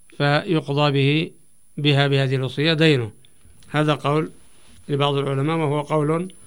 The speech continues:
قوي لكننا لا نرجحه. ثالثا، تبطل الوصية أيضا بقتل الموصي،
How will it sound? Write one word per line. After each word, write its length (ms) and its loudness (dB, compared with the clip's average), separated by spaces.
قوي 400 2
لكننا 580 0
لا 160 0
نرجحه. 600 -2
ثالثا، 640 0
تبطل 380 2
الوصية 520 0
أيضا 280 -4
بقتل 460 -6
الموصي، 920 -4